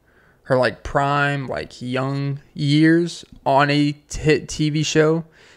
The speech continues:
and she literally left television to raise a child.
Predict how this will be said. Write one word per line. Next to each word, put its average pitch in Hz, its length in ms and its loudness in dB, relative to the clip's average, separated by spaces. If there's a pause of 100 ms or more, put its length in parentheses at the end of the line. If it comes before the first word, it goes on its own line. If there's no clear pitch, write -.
and 139 80 -4
she 147 160 2
literally 156 380 4
left 131 440 2
television 147 680 0
to 127 180 -4
raise 127 420 0
a 147 80 -2
child. 156 520 0